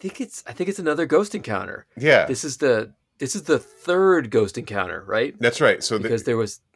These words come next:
Speaker 1: that maid that Elaine was visiting, or
Speaker 2: Right.
Speaker 1: the maid of the house that Elaine was visiting,
Speaker 2: Right.
Speaker 1: who saw a ghost in the hallway. And then Sohabor, like, the ghost capital of Randland.
Speaker 2: Right.
Speaker 1: And now this.
Speaker 2: Interesting.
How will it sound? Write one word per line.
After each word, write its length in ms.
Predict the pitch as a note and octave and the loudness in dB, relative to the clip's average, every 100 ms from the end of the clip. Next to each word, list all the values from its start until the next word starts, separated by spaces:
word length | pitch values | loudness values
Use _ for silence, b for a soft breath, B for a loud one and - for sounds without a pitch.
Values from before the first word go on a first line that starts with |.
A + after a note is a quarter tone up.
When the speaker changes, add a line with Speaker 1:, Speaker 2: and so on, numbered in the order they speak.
| _ - _ - | _ -20 _ -2
Speaker 1:
that 180 | A#2+ A#2 | -2 0
maid 560 | A#2+ C3 C3+ C3 C3+ _ | 2 2 2 -2 -10 _
that 240 | A2 G#2+ - _ - | -2 -2 -6 _ -6
Elaine 440 | A#2+ A#2+ B2 A#2 | -2 0 0 -2
was 180 | G#2+ G2 | -4 -4
visiting, 480 | A2 G2+ F#2+ F#2 G2+ | -4 -4 -6 -8 -12
or 100 | G2 | -4
Speaker 2:
Right. 240 | D2+ F2 A2 | 0 0 -2
Speaker 1:
the 80 | A#2 | 2
maid 200 | B2 A#2 | 4 4
of 140 | G2+ | 2
the 140 | G#2+ - | -2 -2
house 260 | A2 A2+ | -2 0
that 100 | A#2+ | -4
Elaine 200 | G2+ G2 | -6 -8
was 140 | G2 F#2+ | -10 -12
visiting, 380 | F#2+ F#2+ F2+ G#2 | -12 -12 -16 -10
Speaker 2:
Right. 240 | D2+ D#2+ - _ _ - | -8 -8 -12 _ _ -8
Speaker 1:
who 80 | A#2+ | -2
saw 340 | D3 A#2 G#2 | 2 4 2
a 60 | G#2 | 4
ghost 320 | B2 A2+ - | 6 6 4
in 60 | G#2+ | -4
the 40 | |
hallway. 440 | G#2+ G#2+ F#2+ D#2+ - _ _ _ _ | -2 0 -2 -8 -16 _ _ _ _
And 140 | C#3+ | -2
then 80 | B2 | -2
Sohabor, 800 | A2+ C3 A#2 A#2+ A2+ A2 G2+ G#2 | 2 4 6 4 4 4 2 -2
like, 220 | G2+ G2 _ _ | -6 -10 _ _
the 180 | A#2 G#2 _ _ | -8 -8 _ _
ghost 280 | A2+ A#2+ - | 2 2 2
capital 420 | - A2 A#2 G#2 | -4 -4 -4 -4
of 240 | G2 F#2+ - | -6 -6 -10
Randland. 520 | A#2 A2 G2 G2 G2 - _ | -8 -8 -10 -10 -12 -14 _
Speaker 2:
Right. 300 | F2 D#2+ - _ _ _ _ - | -6 -6 -8 _ _ _ _ -8
Speaker 1:
And 160 | A2+ | -4
now 180 | G#2+ G2 | -2 0
this. 440 | A#2+ G2 - - - _ _ _ _ _ _ _ _ _ _ - | 2 0 -4 -12 -16 _ _ _ _ _ _ _ _ _ _ -6
Speaker 2:
Interesting. 560 | B2 - - C#2 E2 | -6 -6 -8 -8 -10